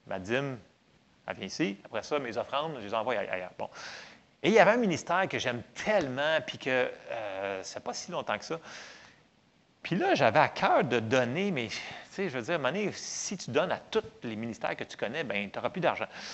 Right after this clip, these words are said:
Donc, il faut être dirigé aussi là-dedans. Puis là, tout d'un coup, il y avait un projet que cette, euh, ce ministère-là faisait, puis il, il faisait une levée de fonds. Il, il, c'était pas obligé, là, comme je vous dis, c'est vraiment, c'était. Et quand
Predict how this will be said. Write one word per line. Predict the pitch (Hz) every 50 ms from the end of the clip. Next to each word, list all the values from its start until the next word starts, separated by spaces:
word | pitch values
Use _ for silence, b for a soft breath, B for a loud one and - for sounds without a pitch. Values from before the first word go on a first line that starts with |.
| B B B B B B B
Donc, | - - 120 117 117
il | -
faut | - - 151 185 226 240
être | 214 165 156 - - - - - -
dirigé | 175 131 110 117 151 139 147 131 107 135 208
aussi | 240 190 117 - - - 180
là-dedans. | 170 135 107 104 95 - 117 110 -
Puis | - - -
là, | 180 - 403
tout | - 220
d'un | 175 190 160 151
coup, | - - 262 349 359 359 381 - - - - - _ _ -
il | 120 117
y |
avait | 110 110 139 196 214
un | - 120 113
projet | - - - 147 202 196 151 117 127 151 175 185 - - - - - - -
que | - 123 135 156 165 165 135 123
cette, | - - 120 107 - - - - -
euh, | 110 104 98 101
ce | - 117
ministère-là | 113 127 131 - - 139 123 135 160
faisait, | - - - 135 117 104 92 151 185 180
puis | - - 131 156 170 143
il, | 113 - 117 120
il | 101
faisait | - - 110 123 170
une | 170 160
levée | 151 127 131 123
de | 104
fonds. | - 117 113 175 - B B B B B B B -
Il, | - - - 165
il, | 143 113 110 - - - -
c'était | - - - -
pas | - - -
obligé, | - 214 190 170 180 175 143 180 202 175
là, | 123 110
comme | - 117
je | 110 104
vous | 120
dis, | 104 117 127
c'est | 117 - 113
vraiment, | 113 117 127 135 160 180 185
c'était. | 151 - - 131 135 147 - B B B B B B B B _ -
Et | 123
quand | - - 196 -